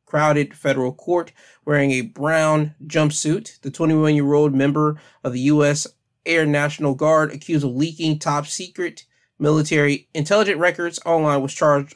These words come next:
on Friday with unlawful copying and transmitting,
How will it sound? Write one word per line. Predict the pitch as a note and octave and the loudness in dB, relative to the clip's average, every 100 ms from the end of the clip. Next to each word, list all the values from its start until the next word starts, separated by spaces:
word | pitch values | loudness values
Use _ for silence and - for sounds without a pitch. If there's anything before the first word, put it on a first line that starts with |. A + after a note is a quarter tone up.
| _ | _
on | D3+ C3 | -6 -6
Friday | - A3 G#3 F#3+ E3+ | -2 2 2 2 0
with | C#3 D#3+ - | -2 -4 -4
unlawful | C#3+ C#3+ C#3+ C#3+ D3+ C#3+ | -2 0 0 -2 -2 -4
copying | - - F3+ F3+ F3+ E3+ D#3+ - _ - | -4 -4 -4 -4 -6 -6 -10 -20 _ -6
and | F#3+ | -4
transmitting, | - F#3+ D#3+ D3 C#3 C#3 C#3+ | -2 -2 0 0 2 0 -2